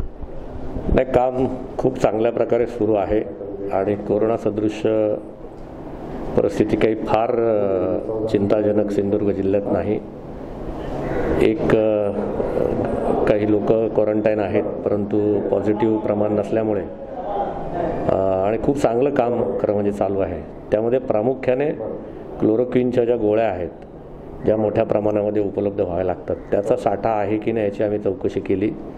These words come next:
तो थोडा कमी प्रमाणात आहे, परंतु तो आणखीन केंद्र सरकारच्या माध्यमातून तो वाढवून देण्यासाठी आम्ही सांगणार आहोत. अ,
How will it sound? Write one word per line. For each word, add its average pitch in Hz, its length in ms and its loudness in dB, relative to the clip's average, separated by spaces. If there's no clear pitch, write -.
तो - 100 2
थोडा 110 160 4
कमी 110 320 2
प्रमाणात 113 420 2
आहे, 117 140 2
परंतु 107 400 -2
तो 110 40 2
आणखीन 107 580 0
केंद्र 107 200 4
सरकारच्या 101 480 2
माध्यमातून 98 640 -2
तो 101 360 -2
वाढवून 98 760 -2
देण्यासाठी 95 440 0
आम्ही 95 200 0
सांगणार 90 320 -2
आहोत. 82 220 -2
अ, 98 420 2